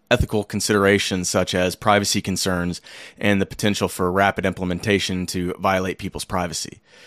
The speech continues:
The author suggests that the use of A I in the context is a moral and ethical question.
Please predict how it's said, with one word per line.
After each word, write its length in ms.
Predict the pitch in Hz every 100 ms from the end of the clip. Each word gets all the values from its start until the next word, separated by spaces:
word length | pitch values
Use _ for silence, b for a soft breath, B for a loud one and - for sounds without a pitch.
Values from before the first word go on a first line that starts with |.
| b
The 260 | - 107 110
author 280 | 120 120 110
suggests 560 | - 101 113 110 -
that 180 | - 101
the 60 | 98
use 300 | 101 101 95
of 80 |
A 180 | 85 104
I 240 | 98 95 104
in 140 | 98
the 80 | 90
context 580 | 101 98 - 104 - 101
is 140 | 90
a 100 | 85
moral 420 | 90 98 101 101 101
and 180 | 95
ethical 380 | 92 110 - 98
question. 560 | - 92 85 - 73